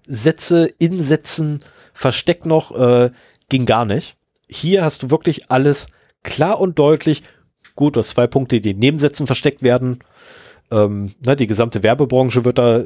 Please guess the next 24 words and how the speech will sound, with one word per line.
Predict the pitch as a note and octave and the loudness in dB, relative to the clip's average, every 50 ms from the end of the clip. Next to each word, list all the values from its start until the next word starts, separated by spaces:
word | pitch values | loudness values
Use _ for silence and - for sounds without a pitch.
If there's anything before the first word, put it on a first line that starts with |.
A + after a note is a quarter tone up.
| F2+ A#2 | -2 -2
wird | A#2 A2 - | -2 -2 -2
in | - A2+ G#2 | -4 -4 0
Nebensätzen | A2 A#2 C3 D3+ C3+ C#3+ C#3 C#3 - D3 | 2 2 2 2 0 -2 -2 -2 -6 -6
ver-, | B2+ - C3 B2+ B2+ B2+ B2+ B2+ B2 | -2 2 2 2 2 2 2 0 0
äh, | A#2 | 0
verklausuliert. | - - A#2+ - - B2+ B2 A2 A#2 A2+ A#2+ B2+ A#2 - | -2 -4 -6 -2 0 -2 0 -2 -4 0 0 0 0 0
Ja, | - G2+ F#2 G2+ C3 D#3 - _ _ _ _ _ _ _ _ _ _ _ _ | -2 0 0 0 0 -2 -6 _ _ _ _ _ _ _ _ _ _ _ _
okay. | - G#2 - - A#2 B2+ E3 G3+ _ _ _ _ _ _ _ _ _ _ - | -16 -12 -2 2 2 2 2 2 _ _ _ _ _ _ _ _ _ _ -2
Ähm, | - A#2+ A2 A2+ A2+ - _ _ _ _ _ _ | -2 -2 -2 -2 -6 -10 _ _ _ _ _ _
gucke | _ - D#3+ D3+ - | _ -4 -2 -2 -2
ich | C#3+ C3 | 0 0
jetzt | C#3+ C3+ - | 0 2 0
mal | C#3+ | 0
drüber | B2 C3 C3 | 2 4 2
hinweg, | B2 A2+ A#2+ C#3 - - | 4 2 2 0 2 0
weil | B2+ | 2
der | A#2+ A#2 | 2 2
ganze | A#2 A#2 B2 - A#2+ G#2 | -2 -2 -2 -2 0 0
Rest | A#2+ B2+ - _ | 0 -2 -2 _
tatsächlich | - A#2+ A2+ - - A2+ - B2 A2 - | -2 -2 -2 0 -4 -2 -2 -4 -6 -2
passend | - B2 B2 - - G2 - | -4 -4 -4 -4 -8 -12 -10
ist | - G2+ - - _ _ _ _ - - - - - - - _ _ _ | -12 -14 -14 -14 _ _ _ _ -20 -20 -20 -20 -20 -20 -20 _ _ _
und | _ B2 A#2 G2+ | _ -4 -4 -4
stimmig. | - - - A#2 G#2 F#2+ B2+ - - _ | -2 -2 -2 0 0 -2 -2 -2 -4 _